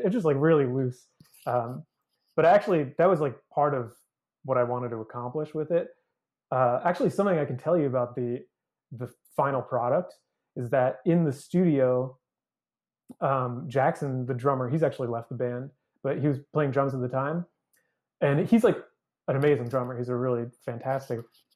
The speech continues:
drummer. I love the way he plays. But he, he's very into, I think, I don't wanna speak for him, but I think he really likes using a click in the studio.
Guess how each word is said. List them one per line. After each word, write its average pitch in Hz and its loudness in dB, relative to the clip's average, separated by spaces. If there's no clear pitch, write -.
drummer. 113 -2
I 110 -4
love 120 4
the 117 -4
way 117 0
he 113 -2
plays. 120 0
But 135 4
he, 143 4
he's 156 4
very 143 6
into, 131 2
I 135 2
think, 156 0
I 147 2
don't 147 2
wanna 131 0
speak 139 -2
for 117 -6
him, 117 -8
but 120 0
I 120 0
think 139 -2
he 143 -2
really 131 2
likes 131 2
using 127 -2
a 117 -6
click - -4
in 151 -2
the 156 -2
studio. 170 4